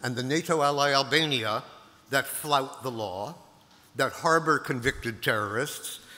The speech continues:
and that refuse to turn them over to face justice. There may, of course, be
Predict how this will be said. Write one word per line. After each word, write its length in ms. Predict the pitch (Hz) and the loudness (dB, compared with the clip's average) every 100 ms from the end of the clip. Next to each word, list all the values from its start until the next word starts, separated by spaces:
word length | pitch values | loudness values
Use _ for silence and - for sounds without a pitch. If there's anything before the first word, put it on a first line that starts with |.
| - | -4
and 160 | 139 | -2
that 100 | 139 | 0
refuse 480 | 127 127 147 165 156 - | 0 -2 2 2 2 0
to 100 | 160 | -2
turn 280 | 156 135 | 0 2
them 120 | 131 123 | 2 0
over 220 | 117 120 | 0 -2
to 120 | 139 | -8
face 300 | - 131 120 | -4 -4 -4
justice. 720 | - 170 165 - 87 - - - _ _ _ _ _ _ - _ - | 0 0 0 -8 -10 -12 -12 -20 _ _ _ _ _ _ -20 _ -4
There 80 | |
may, 160 | 208 247 | 0 2
of 140 | 208 | 2
course, 340 | - 185 - - - - | 2 2 2 -6 -14 -14
be 100 | - | -10